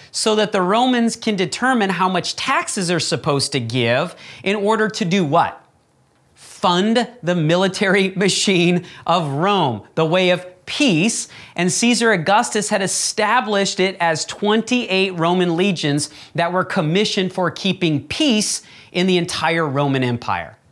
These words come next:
Now, for many of us, we hear about Caesar Augustus issuing a census, and we go, "Oh, so Mary and Joseph are going to Bethlehem. They're gonna sign their name. This is how much we have." It's kind of a casual experience.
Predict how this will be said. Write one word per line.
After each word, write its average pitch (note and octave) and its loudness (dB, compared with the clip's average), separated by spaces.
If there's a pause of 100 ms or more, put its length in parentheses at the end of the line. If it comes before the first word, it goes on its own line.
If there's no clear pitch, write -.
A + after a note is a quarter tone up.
(440)
Now, A3 0
for A#3 -2
many C#4+ 2
of F#3 2
us, E3+ 2
we G#3 -2
hear B3 0
about G#3 2
Caesar G3 -2
Augustus F3+ 0
issuing F#3 0
a C#3 0
census, G#3 -2
and F#3+ -2
we G3 0
go, G#3 0
"Oh, E4 4 (160)
so A3 0
Mary A#3+ 4
and A3+ 2
Joseph G#3 0
are G3+ 2
going F#3 2
to D#3 -2
Bethlehem. G3 0
They're F#3 2
gonna D#3+ 0
sign F#3 0
their D3+ 0
name. C#4 0
This A3 -4
is F#3 -6
how F#3+ -2
much F3+ -2
we E3+ -2
have." F#3 0
It's F3 -6
kind F3+ -2
of D#3 -2
a C#3+ -2
casual D#3+ -2
experience. B2 -4